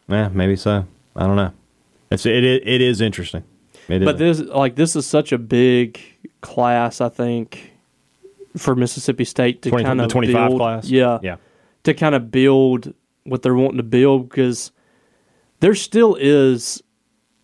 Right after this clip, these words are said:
Speaker 2: an, a major importance in getting these high school players and developing those players, creating depth.
Speaker 1: Mm-hmm.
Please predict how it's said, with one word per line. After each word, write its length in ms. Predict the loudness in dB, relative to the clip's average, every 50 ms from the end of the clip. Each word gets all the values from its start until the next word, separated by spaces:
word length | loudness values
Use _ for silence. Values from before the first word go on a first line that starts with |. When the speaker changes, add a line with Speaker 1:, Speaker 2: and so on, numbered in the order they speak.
| _ _ _ _ _
Speaker 2:
an, 240 | 0 0 2 0 0 0
a 140 | -2 -2 -2
major 580 | 0 0 0 2 2 4 2 2 2 0 -2
importance 760 | -2 -4 -4 -6 -2 0 0 0 0 -2 -4 -6 -10 -14 -14 -12 -10
in 540 | -6 -2 -2 0 0 0 0 -2 -4 -4 -6 _ _ _ _ _ _ _ _ _ _ _ _ -10 -4
getting 340 | -2 0 0 2 2 0 2
these 200 | 2 0 0 0
high 180 | -2 -2 -2 -2
school 300 | -4 -2 -2 -2 -2 -2
players 680 | -2 -2 0 0 2 2 0 0 0 -2 -4 -6 -8 -12 -12 -6
and 380 | -2 -2 0 0 0 -2 -2 -2
developing 880 | -4 -2 0 0 0 0 0 -2 -2 -2 0 0 0 0 -2 -4 -6 -8 -16 _ _ _ -8
those 240 | -2 0 0 0 -2
players, 680 | -4 -4 -2 0 2 2 2 0 0 -2 -4 -8 -12 -18 _ _ _ _ _
creating 480 | -6 -2 0 2 2 2 2 0 -2 -4
depth. 580 | -4 -2 0 0 0 0 -2 _ _ -20 -20 _ _ _ _ -14
Speaker 1:
Mm-hmm. 160 | -12 -10 -10